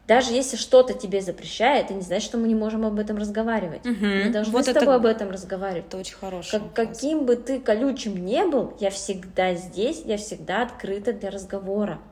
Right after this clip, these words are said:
Speaker 2: Мгм. Быть в открытом доступе — это
Speaker 1: Что бы ты
Speaker 2: называют,
Speaker 1: мне
Speaker 2: да.
Speaker 1: ни говорил.
Speaker 2: Мгм.
Speaker 1: То есть дура, да, я дура. Сейчас это еще открытость в плане эмоций.
Speaker 2: Да.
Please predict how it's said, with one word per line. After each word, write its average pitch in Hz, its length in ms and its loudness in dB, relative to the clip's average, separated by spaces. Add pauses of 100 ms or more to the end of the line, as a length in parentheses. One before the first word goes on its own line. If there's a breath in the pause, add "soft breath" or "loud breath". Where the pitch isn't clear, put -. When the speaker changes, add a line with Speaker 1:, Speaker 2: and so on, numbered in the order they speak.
Speaker 2:
Мгм. 214 320 -6
Быть 277 160 0
в 226 60 -4
открытом 226 400 -2
доступе — 233 320 0
это 190 120 -4
Speaker 1:
Что 254 220 12
бы 269 140 4
ты 240 200 2
Speaker 2:
называют, 254 60 4
Speaker 1:
мне 247 100 2
Speaker 2:
да. - 160 4
Speaker 1:
ни 220 80 0
говорил. 220 600 2
Speaker 2:
Мгм. 208 440 -4 (140)
Speaker 1:
То 202 80 -2
есть 196 280 -6 (280)
дура, 247 380 4
да, 196 300 4
я 311 180 2
дура. 180 420 -6 (520)
Сейчас 269 420 -4
это 214 460 -4
еще 262 340 -2 (440 loud breath)
открытость 254 600 -4
в - 60 -16
плане 247 380 0
эмоций. 226 540 0 (200)
Speaker 2:
Да. 233 320 -4